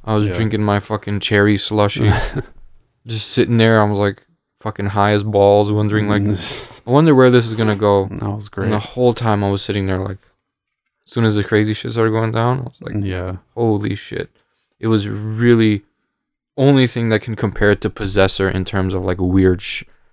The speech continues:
Speaker 1: like,
Speaker 2: Yeah.
Speaker 1: m-, like, ethereal, as I wanna say, like, really experimental, ethereal,
Speaker 2: Super out there.
Speaker 1: surreal, atmospheric. This had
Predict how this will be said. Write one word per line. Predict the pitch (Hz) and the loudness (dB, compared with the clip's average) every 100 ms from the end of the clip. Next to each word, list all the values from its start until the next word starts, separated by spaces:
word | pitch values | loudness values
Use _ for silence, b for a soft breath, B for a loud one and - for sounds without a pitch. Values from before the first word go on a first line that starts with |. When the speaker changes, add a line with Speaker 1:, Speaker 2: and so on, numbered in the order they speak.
| _ | _
Speaker 1:
like, | 101 98 - - | -8 -8 -10 -12
Speaker 2:
Yeah. | 98 87 87 - _ _ _ _ _ _ _ _ - | -8 -6 -8 -12 _ _ _ _ _ _ _ _ -20
Speaker 1:
m-, | 87 101 - _ - | -16 -16 -18 _ -10
like, | 107 - - | -10 -8 -12
ethereal, | - - 107 98 92 92 92 98 | -8 2 4 4 2 -2 -6 -6
as | 98 98 90 _ _ | -6 -8 -14 _ _
I | 98 | -4
wanna | 92 92 | -2 -2
say, | - 95 92 | -2 -2 -2
like, | 98 - b b b - | -4 -10 b b b -4
really | 113 107 104 101 | 0 2 2 0
experimental, | 101 - - 104 101 101 - 104 | -4 -12 -4 0 0 0 -2 -2
ethereal, | 98 - 98 98 95 95 92 - | -2 0 0 2 2 2 0 -6
Speaker 2:
Super | - 113 - 107 | -6 -6 -4 -8
out | - | -8
there. | - 123 113 _ _ _ _ - | -10 -12 -12 _ _ _ _ -10
Speaker 1:
surreal, | - - 110 101 104 104 101 101 | -4 0 2 2 4 6 6 4
atmospheric. | 104 95 101 - - 98 98 95 | -2 -2 -4 -4 -4 0 0 0
This | 110 - | -2 2
had | 101 | 0